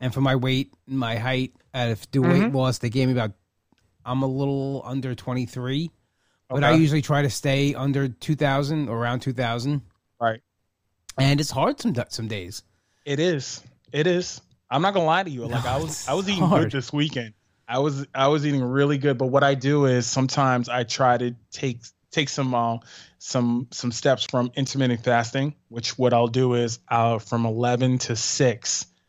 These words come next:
Speaker 2: that's when I eat.
Speaker 1: See, I
Speaker 2: So
Speaker 1: don't, I don't
Speaker 2: between
Speaker 1: get, I don't get the fasting thing. Uh, is
Speaker 2: So this is how it works. Yeah.
Speaker 1: Is
Speaker 2: So
Speaker 1: that
Speaker 2: this is a,
Speaker 1: Yeah, let me
Speaker 2: hmm?
Speaker 1: know how it works. I want, I'm very interested in
Speaker 2: All
Speaker 1: this.
Speaker 2: right. So the way it works is this, right? When you're doing the fasting,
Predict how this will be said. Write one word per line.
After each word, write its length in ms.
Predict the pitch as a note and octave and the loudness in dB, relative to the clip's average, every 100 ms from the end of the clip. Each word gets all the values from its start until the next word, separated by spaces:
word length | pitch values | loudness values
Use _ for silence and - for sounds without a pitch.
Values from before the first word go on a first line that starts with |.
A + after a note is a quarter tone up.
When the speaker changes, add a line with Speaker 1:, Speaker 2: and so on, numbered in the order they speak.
| _ _ _ | _ _ _
Speaker 2:
that's 260 | A#2 B2 | 0 2
when 140 | - A#2 | 0 0
I 100 | A2 | -2
eat. 240 | A#2+ A2 - _ _ _ _ | -6 -10 -12 _ _ _ _
Speaker 1:
See, 120 | - | 0
I 60 | C#4+ | 4
Speaker 2:
So 60 | D#4+ | 6
Speaker 1:
don't, 160 | A2+ | 4
I 60 | B3+ | 2
don't 160 | C#4+ | 2
Speaker 2:
between 140 | - C#3 B2 | 2 2 2
Speaker 1:
get, 100 | D#3+ | 0
I 60 | |
don't 120 | G#3 | -2
get 100 | G#3 | -2
the 80 | E3 | -6
fasting 460 | C3+ C3 A#2+ - G2+ | -4 -2 -2 -4 -10
thing. 220 | F#2+ E2+ - _ - | -12 -14 -18 _ -16
Uh, 120 | A#2+ - _ _ - | -16 -16 _ _ -2
is 180 | E3 | 2
Speaker 2:
So 240 | D3+ C#3 - - - | 4 2 0 -18 -4
this 200 | E3 E3 | -4 -4
is 80 | F3 | -2
how 220 | F3+ D3+ | 2 2
it 40 | |
works. 460 | A#2+ G#2 G#2+ - - _ _ _ _ _ _ _ _ _ | 0 -6 -12 -20 -20 _ _ _ _ _ _ _ _ _
Yeah. 200 | B2+ G#2+ - _ | -12 -12 -14 _
Speaker 1:
Is 120 | D3+ | -8
Speaker 2:
So 60 | D3+ | -2
Speaker 1:
that 40 | D3 | -2
Speaker 2:
this 140 | C#3+ | -2
is 120 | D#3 | -2
a, 100 | D#3 - _ | -2 -4 _
Speaker 1:
Yeah, 140 | D3 | -6
let 80 | F#2+ | -2
me 60 | F3+ | 0
Speaker 2:
hmm? 60 | |
Speaker 1:
know 60 | A#2+ | 0
how 60 | A#2 | 0
it 920 | G2+ - D#3 F#3+ F#3 B2+ D#3+ F3+ E3+ | -4 -2 2 4 4 4 2 2 2
works. 280 | D3+ F#2+ - | -2 -6 -10
I 40 | |
want, 200 | G2 G2+ | -12 -10
I'm 80 | G#2+ | -10
very 200 | A2+ A2+ | -8 -8
interested 320 | G#2+ - A2 | -10 -12 -10
in 60 | F#2+ | 2
Speaker 2:
All 100 | C3+ | 4
Speaker 1:
this. 120 | A#2 | 4
Speaker 2:
right. 120 | - | 0
So 460 | - - C3+ A#2+ A#2+ _ _ | -8 0 0 0 -4 _ _
the 80 | C#3 | -4
way 180 | C#3 E3 | 2 2
it 100 | E3 | 4
works 280 | D#3 C3+ B2+ | 2 0 -8
is 100 | A2+ | -10
this, 300 | G#2+ G2+ - | -10 -8 -4
right? 200 | A#2 B2 | -4 -2
When 140 | B2+ | 0
you're 100 | C3 | 0
doing 260 | B2+ C#3 C3 | 2 4 4
the 80 | |
fasting, 680 | B2 C3 B2 A#2+ - A#2 A#2 | 2 2 2 2 -2 -4 -4